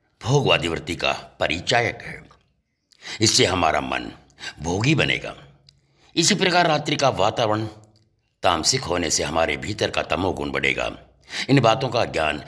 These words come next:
न होने के कारण अर्थात धर्म शिक्षा न मिलने के कारण ऐसे दुराचारों में रुचि लेने वाली आज की युवा पीढ़ी भोगवादी एवं विलासी बनती जा रही है। इस संबंध में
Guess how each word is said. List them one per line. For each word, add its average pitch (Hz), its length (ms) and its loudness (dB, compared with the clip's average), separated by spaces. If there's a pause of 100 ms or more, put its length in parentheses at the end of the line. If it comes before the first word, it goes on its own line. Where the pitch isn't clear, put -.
(180)
न 117 140 2
होने 123 280 0
के 131 180 -2
कारण 80 240 0
अर्थात 80 480 -2 (160)
धर्म 117 280 0 (220)
शिक्षा 120 400 2
न 90 240 0
मिलने 85 260 -2
के 76 140 -6
कारण 60 320 -4 (1000)
ऐसे 90 280 0
दुराचारों 76 500 0
में 69 140 -4
रुचि 71 300 -2
लेने 73 280 0
वाली 60 320 -4 (760)
आज 143 260 4
की 135 160 -2
युवा 95 300 0
पीढ़ी 87 320 -8 (280)
भोगवादी 98 680 0
एवं 80 240 -4 (200)
विलासी 82 520 0
बनती 87 340 -4
जा 71 200 0
रही 67 280 -4
है। 82 180 -10 (1400)
इस 156 120 6
संबंध 175 280 2
में 160 320 0